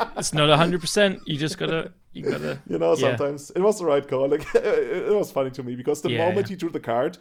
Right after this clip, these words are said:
Speaker 2: and he tapped the mana, I was like, "This is Fireflux Squad. This
Speaker 1: Yeah, yeah.
Speaker 2: shit." <laughs> Like, he
Speaker 1: So-,
Speaker 2: attacked and put it
Speaker 1: sometimes
Speaker 2: in.
Speaker 1: you, if you know they have a one outer, like, you, you just get that feeling, like, before they even tap their mana, you're like, "I know it's that."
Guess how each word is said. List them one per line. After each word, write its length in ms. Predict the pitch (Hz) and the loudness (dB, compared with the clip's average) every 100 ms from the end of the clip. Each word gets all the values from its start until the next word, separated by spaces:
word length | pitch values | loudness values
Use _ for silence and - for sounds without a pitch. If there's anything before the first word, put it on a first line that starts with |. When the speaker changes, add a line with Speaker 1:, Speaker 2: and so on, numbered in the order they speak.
| - - | -20 -8
Speaker 2:
and 120 | 143 | -4
he 60 | 147 | -2
tapped 240 | 147 - | -2 -2
the 80 | 131 | -2
mana, 300 | 113 113 127 143 | -2 0 2 2
I 40 | |
was 140 | 139 | 0
like, 200 | 135 120 | -2 -6
"This 120 | - 110 | -6 -8
is 140 | 107 | -8
Fireflux 500 | - 98 98 95 90 | -8 -10 -10 -10 -12
Squad. 280 | - 95 - | -10 -12 -10
This 100 | 156 | -2
Speaker 1:
Yeah, 180 | 117 113 | 0 0
yeah. 100 | 110 | -2
Speaker 2:
shit." 240 | 113 - - 156 | -6 -8 -10 -10
<laughs> 120 | - | -6
Like, 220 | 160 143 | -2 0
he 80 | 151 | 0
Speaker 1:
So-, 200 | - 185 | 2 2
Speaker 2:
attacked 160 | 117 190 | 2 2
and 120 | 208 | 2
put 80 | 247 | 2
it 40 | |
Speaker 1:
sometimes 140 | 220 226 | 2 -2
Speaker 2:
in. 80 | - | -4
Speaker 1:
you, 80 | - | -6
if 160 | 139 | -6
you 80 | 151 | -2
know 160 | 135 135 | 0 2
they 60 | |
have 160 | 143 135 | 0 0
a 40 | |
one 180 | 127 117 | -2 0
outer, 420 | 117 131 170 170 | 0 0 -4 -6
like, 320 | - 117 - - _ _ _ - - _ | -4 -6 -6 -18 _ _ _ -18 -18 _
you, 120 | - 143 | -10 -8
you 220 | 135 139 | -6 -6
just 180 | 160 143 | -6 -4
get 140 | 165 | -2
that 160 | 156 - | -4 -6
feeling, 480 | - 147 143 156 196 | -8 -6 -6 -6 -6
like, 180 | 131 147 | -8 -8
before 200 | - 165 | -6 -4
they 80 | |
even 240 | 175 143 139 | -2 -4 -6
tap 220 | 131 - | -6 -6
their 100 | 113 | -6
mana, 220 | 117 117 | -4 -4
you're 100 | 113 | -2
like, 200 | 117 117 - - _ _ - | -4 -4 -8 -20 _ _ -4
"I 160 | 156 | -2
know 220 | 165 123 | 2 0
it's 160 | 123 - | 0 -6
that." 260 | 104 - | -12 -14